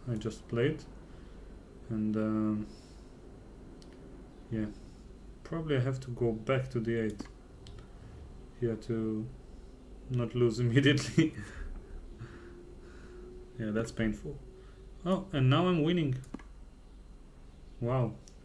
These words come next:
what a surprising turn of events. Queen d six, queen d eight, rook b four, my probably G M strategy to win a game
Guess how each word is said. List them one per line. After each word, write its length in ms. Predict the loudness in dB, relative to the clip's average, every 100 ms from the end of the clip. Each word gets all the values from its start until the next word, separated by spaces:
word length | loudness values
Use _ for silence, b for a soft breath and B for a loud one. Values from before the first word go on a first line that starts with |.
| 8
what 340 | 10 10 8 2
a 80 |
surprising 960 | 6 6 4 10 12 12 12 10 6 8
turn 280 | 8 8 6
of 160 | 6
events. 520 | 4 6 4 2 -2 -12 b b b b b b b b b -16 -16 -16 -16 -16 -16 -16 -16 -16 -6 2
Queen 160 | 6
d 80 | 6
six, 280 | 6 4 6
queen 220 | 6 8
d 100 | 10
eight, 120 | 8
rook 200 | 8 4
b 80 | 2
four, 380 | 0 4 4 6
my 360 | 4 4 4 0 -8 -18 -18 -18 -18 -18 -18 -18 -18 -16 -16 -16 -18 -16 -16 -16 -16 -10
probably 600 | 0 4 4 4 4 4 2
G 240 | 4 6
M 160 | 8 6
strategy 680 | 6 6 8 6 4 2 2 -10 -16 -14 -2
to 100 | 4
win 220 | 6 6
a 40 |
game 400 | 6 6 6 2